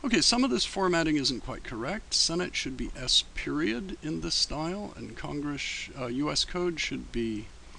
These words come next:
um, U S C. So let's see if we can fix that up a little bit. Um, to do that, we need another facility from the Citation Stylus site, and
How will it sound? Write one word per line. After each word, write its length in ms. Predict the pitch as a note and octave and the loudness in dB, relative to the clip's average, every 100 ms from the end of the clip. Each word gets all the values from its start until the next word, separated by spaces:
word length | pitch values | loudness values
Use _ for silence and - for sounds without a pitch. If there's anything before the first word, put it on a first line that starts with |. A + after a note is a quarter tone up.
| - - B2 | -14 -14 -10
um, 160 | A#2 - | -8 0
U 200 | C3+ C#3 | 2 2
S 140 | B2 | 2
C. 720 | - - - F3 D3 F#2 D#3 - - - - - - - - | 0 0 0 2 2 2 -4 -8 -12 -16 -14 -12 -12 -14 -2
So 160 | - F3+ | 4 4
let's 200 | G#3+ - | 6 4
see 120 | A3 | 2
if 120 | G3 | 0
we 80 | G3 | 0
can 160 | C3+ A#2+ | -2 -2
fix 560 | - - - - - | -6 -6 -4 2 2
that 300 | A#2+ C3 A2+ - - | 2 -4 -6 -10 -8
up 220 | B2 A#2+ - - - - - | -8 -6 -8 -10 -14 -18 -14
a 80 | A#2 | -12
little 340 | F#2+ A2 D#2+ - | -10 -8 -10 -8
bit. 200 | - G#1+ - - - - - - - | -6 -6 -10 -16 -16 -16 -16 -12 -8
Um, 240 | A#2 A2+ - | -6 -6 -4
to 100 | F3 | 0
do 220 | F3+ A#3+ | 2 4
that, 280 | B2 B2+ - | 2 0 -2
we 140 | D3 | 0
need 280 | C#3 D3 C#3 - | 2 0 0 -4
another 380 | B2+ C#3 G#2 | -4 -2 -2
facility 640 | - - - C#3 C#3 C#3+ C#3 | -4 2 4 4 0 -2 -4
from 560 | - A#2 A#2+ A#2 A#2 - | -6 -6 -4 -6 -8 -8
the 300 | A#1 A1 A1 A#1 - - - - - | -8 -6 -8 -10 -14 -16 -18 -16 -8
Citation 540 | - - A#2+ - - E3+ | -6 -6 -4 -4 0 0
Stylus 500 | - - E2 D#2 - | 0 -2 -6 -4 -2
site, 380 | - D2 A3 A#3+ - - - - - - - - - - - - - | -2 -4 -6 -8 -14 -16 -16 -18 -18 -16 -16 -16 -16 -18 -18 -18 -10
and 640 | C3+ C3+ C3+ C3+ C#3 A#2 | -8 -6 -6 -4 -4 -4